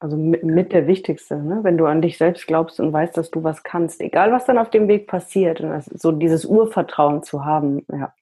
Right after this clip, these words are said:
Speaker 1: absolut.
Speaker 2: Zu hundert Prozent. Und dass man zwischendurch struggelt und auch keinen Bock hat und sagt so: „Oh Mann, was hab ich hier eigentlich gemacht?“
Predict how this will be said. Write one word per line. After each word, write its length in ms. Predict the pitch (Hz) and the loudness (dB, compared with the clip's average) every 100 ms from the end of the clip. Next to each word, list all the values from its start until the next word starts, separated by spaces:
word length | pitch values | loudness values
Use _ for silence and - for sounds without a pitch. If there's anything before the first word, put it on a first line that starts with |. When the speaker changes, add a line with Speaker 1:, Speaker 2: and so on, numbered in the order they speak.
| - | -8
Speaker 1:
absolut. 500 | 151 - - 151 165 _ _ _ _ _ _ _ - | -8 -8 -8 -8 -10 _ _ _ _ _ _ _ -14
Speaker 2:
Zu 140 | - 113 | -4 0
hundert 260 | 127 110 | 0 -2
Prozent. 400 | - - 98 87 _ _ _ _ _ _ _ - | -8 -10 -10 -12 _ _ _ _ _ _ _ -8
Und 260 | 110 110 - | 0 0 0
dass 280 | 113 117 - | 0 0 0
man 140 | 135 127 | 0 0
zwischendurch 760 | - 131 - 123 120 - - - _ - - | 0 0 2 2 2 2 -8 -10 _ -20 -10
struggelt 680 | - 117 113 123 123 120 113 | -2 0 2 2 4 4 2
und 240 | 113 107 | 0 0
auch 180 | 107 - | -2 -4
keinen 280 | - 113 - - | -6 -6 -6 0
Bock 320 | 110 117 - | 0 0 -2
hat 220 | 110 110 | 0 0
und 160 | 110 101 | 0 2
sagt 260 | 104 98 | 2 0
so: 280 | - 101 95 - | -2 0 0 -2
„Oh 240 | 92 92 | -4 -2
Mann, 480 | 101 107 110 101 101 | 0 0 0 -2 -2
was 180 | 98 - | -4 -6
hab 120 | 90 | -6
ich 120 | - | -6
hier 160 | - - | -4 -4
eigentlich 260 | - - | -4 -12
gemacht?“ 220 | - - | -8 -8